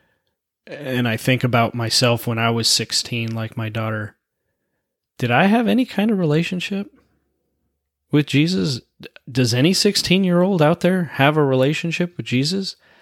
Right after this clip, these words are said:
Um, you know, she, she, she makes mention that the most influential, um, part of her, her growth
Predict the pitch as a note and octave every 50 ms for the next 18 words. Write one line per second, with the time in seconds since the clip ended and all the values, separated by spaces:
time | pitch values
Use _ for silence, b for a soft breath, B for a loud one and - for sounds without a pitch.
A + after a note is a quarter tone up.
0 | b b b b b b _ _ - C#3 B2 A#2 A2+ G#2+ G2 G2 G2+ A2+ A2+ -
1 | _ _ _ _ _ _ _ _ _ _ _ _ _ _ _ _ _ _ _ _
2 | _ _ _ _ _ _ _ _ _ _ _ _ _ _ _ _ _ _ _ _
3 | _ _ _ _ _ _ _ _ _ _ _ _ _ _ _ _ _ _ _ _
4 | _ _ _ _ _ _ _ _ _ _ _ _ _ _ _ _ _ _ _ _
5 | _ _ _ _ _ _ _ _ _ _ _ _ _ _ _ _ _ _ _ _
6 | - B2 B2+ B2 A2+ - - C#3+ C3+ C3 B2+ B2 A#2 G#2+ - - D#2 - - -
7 | A#2 A#2 - B2+ C#3 C3 - C3+ A#2+ G2 - - - - - C3+ C#3 B2+ A2+ -
8 | C3+ C3+ C3 A#2+ - C3 B2 A#2+ A2+ - B2+ B2+ B2+ A#2+ - C#3 B2+ - - C3
9 | B2+ B2 B2 - - B2+ A#2+ A#2 A2 G2+ - _ _ _ _ _ _ _ _ _
10 | _ - - A#2 A2 G#2+ - - - - - - B2+ A#2+ A#2 G#2+ - - B2 A#2
11 | A2 A2 G#2 - - - - - G#2+ - A2 A2+ A2+ A2 A2 A2 A2 G#2 - -
12 | -